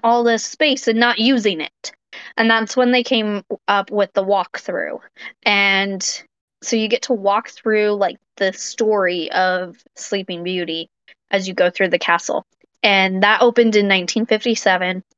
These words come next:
It got changed and that into being a little bit different in nineteen fifty-nine.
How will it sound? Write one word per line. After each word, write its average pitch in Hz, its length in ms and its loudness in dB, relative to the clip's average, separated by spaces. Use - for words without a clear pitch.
It 226 200 4
got 220 280 2
changed 269 880 2
and 214 320 0
that 208 280 0
into 202 1400 -2
being 214 240 0
a 190 60 0
little 208 220 2
bit 190 160 2
different 196 460 2
in 190 260 -4
nineteen 185 440 -4
fifty-nine. 208 680 -2